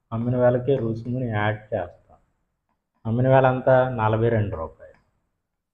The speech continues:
రుసుము మూడు రూపాయలు. నలభై రెండు మూడు కలిపితే నలభై ఐదు రూపాయలు. అమ్మిన వేల నలభై రెండు రూపాయలు, రుసుము మూడు రూపాయలు అయితే ప్రకటన వేల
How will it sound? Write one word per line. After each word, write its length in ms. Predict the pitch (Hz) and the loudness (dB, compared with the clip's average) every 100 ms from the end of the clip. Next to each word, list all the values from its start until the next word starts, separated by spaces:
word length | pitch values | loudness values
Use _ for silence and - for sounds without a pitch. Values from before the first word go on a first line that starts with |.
| _ _ _ 117 | _ _ _ -6
రుసుము 520 | 120 123 131 143 147 139 120 | -4 -2 0 0 -4 -8 -2
మూడు 240 | 110 110 | 0 0
రూపాయలు. 460 | 98 87 101 - - _ _ _ _ _ _ | -2 -6 -10 -12 -18 _ _ _ _ _ _
నలభై 260 | 110 113 123 | -4 0 2
రెండు 200 | 123 123 | 2 2
మూడు 320 | 120 113 113 | 0 0 -2
కలిపితే 440 | 113 117 113 160 165 | -4 -4 -4 -4 -4
నలభై 420 | 135 110 107 107 | -4 -4 -2 -2
ఐదు 200 | 107 110 | -2 -2
రూపాయలు. 400 | 95 - - - _ _ _ _ _ _ _ _ _ _ _ _ _ _ _ _ | -6 -10 -16 -18 _ _ _ _ _ _ _ _ _ _ _ _ _ _ _ _
అమ్మిన 260 | 107 117 127 | -4 0 4
వేల 200 | 131 127 | 6 6
నలభై 320 | 117 117 120 | 2 2 2
రెండు 260 | 123 123 120 | 2 2 0
రూపాయలు, 400 | 120 127 135 135 | 2 0 2 0
రుసుము 320 | 120 120 120 | -2 -6 -6
మూడు 200 | 120 113 | -4 -2
రూపాయలు 300 | 120 127 123 | -2 0 0
అయితే 240 | 110 165 | 0 0
ప్రకటన 580 | 185 - 113 110 - 120 | -2 0 0 0 -4 0
వేల 440 | 123 123 131 - | 2 4 4 0